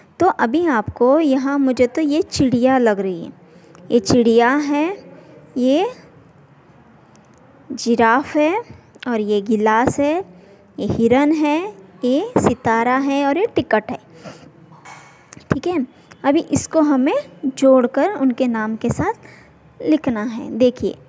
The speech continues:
<clears throat> मुझे तो ये चिड़िया नज़र आ रही है, तो यहाँ पे है, ये है गिलास है,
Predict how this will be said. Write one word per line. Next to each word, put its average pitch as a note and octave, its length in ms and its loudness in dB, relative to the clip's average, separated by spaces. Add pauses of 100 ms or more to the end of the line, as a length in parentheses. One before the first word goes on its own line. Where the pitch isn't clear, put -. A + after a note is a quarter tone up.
(120)
<clears throat> E4 360 2 (600)
मुझे C4 180 0
तो C#4+ 140 -2
ये E4 220 0 (360)
चिड़िया D#4+ 320 4
नज़र A3+ 300 -2
आ A3 40 -2
रही G3+ 300 -6
है, - 60 -12 (560)
तो B3+ 100 6
यहाँ B3 340 4
पे A#3+ 140 -2
है, C4 300 0 (160)
ये A#3+ 140 4
है A#3 180 0
गिलास A3+ 520 0
है, D4 220 2